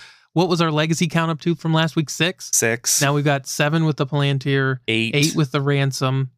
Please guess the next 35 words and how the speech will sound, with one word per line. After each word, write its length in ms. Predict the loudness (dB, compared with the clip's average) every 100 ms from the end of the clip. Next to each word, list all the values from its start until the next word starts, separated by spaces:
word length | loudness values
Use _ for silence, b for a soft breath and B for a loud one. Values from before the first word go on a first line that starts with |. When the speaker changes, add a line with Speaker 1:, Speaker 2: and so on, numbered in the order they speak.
| -2
Speaker 2:
Nine 260 | 0 2
Speaker 1:
nine 120 | 2 2
Speaker 2:
with 120 | 2
Speaker 1:
with 80 | 2
the 60 | 2
Speaker 2:
Troll. 80 | 0
Speaker 1:
Troll. 420 | 0 0 -2 -4 _ _ _ _
I 60 | -2
Speaker 2:
Ha- 60 | 0
Speaker 1:
mean, 200 | 0 -2 -2
the 100 | -2
Troll's 320 | 0 0 -2 -6
pushing 500 | -6 0 0 2 0
it. 180 | 0 0
Like, 140 | 0 0
it's 100 | 0
a 40 |
very 240 | 0 0 0
niche 360 | 0 0 -2
card, 320 | -4 -4 -2 0
but 120 | -2
it's 80 | 0
still 140 | 0
there. 340 | 0 0 -2 -6 -4
Speaker 2:
Have 160 | 0
you 160 | 2 2
heard 280 | 2 0 2
what's 140 | 0
going 200 | 0 -2 0
on 100 | -2
in 80 | -2
Modern 340 | 0 0 0
right 160 | -2 0
now? 280 | 0 0 -2 -8 -8
Speaker 1:
No. 220 | -8 -8